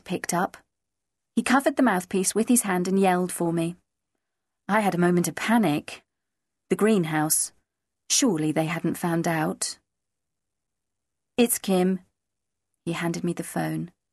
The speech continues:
"Hi, Kim. How's it hanging?" "Okay. You doing anything?"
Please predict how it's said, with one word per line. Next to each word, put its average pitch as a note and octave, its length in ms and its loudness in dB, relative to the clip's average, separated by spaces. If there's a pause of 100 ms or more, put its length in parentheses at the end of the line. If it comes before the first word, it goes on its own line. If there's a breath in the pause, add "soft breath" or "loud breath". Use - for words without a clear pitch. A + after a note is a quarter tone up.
(640)
"Hi, F4 260 2
Kim. A3+ 400 0 (720)
How's B3+ 180 4
it A3 160 0
hanging?" C4 320 4 (1200)
"Okay. D4 440 2 (880)
You D#4+ 80 2
doing A#4+ 260 4
anything?" B3+ 360 4